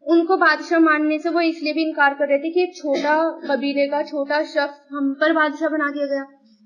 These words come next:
तकब्बुर, एक तरह से ईगो उनमें आ गई, तकब्बुर आ गया। ठीक है,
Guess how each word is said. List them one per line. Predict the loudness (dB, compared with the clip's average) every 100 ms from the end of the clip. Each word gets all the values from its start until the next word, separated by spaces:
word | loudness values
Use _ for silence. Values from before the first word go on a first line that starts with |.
| _ -4
तकब्बुर, | 0 2 2 0 -2 -6
एक | -4 0
तरह | 0
से | 0 2
ईगो | 2 2 2 2
उनमें | 0
आ | -2 -4
गई, | -6
तकब्बुर | -6 -4 -4 0
आ | 0
गया। | 0 -2
ठीक | 2 2
है, | 2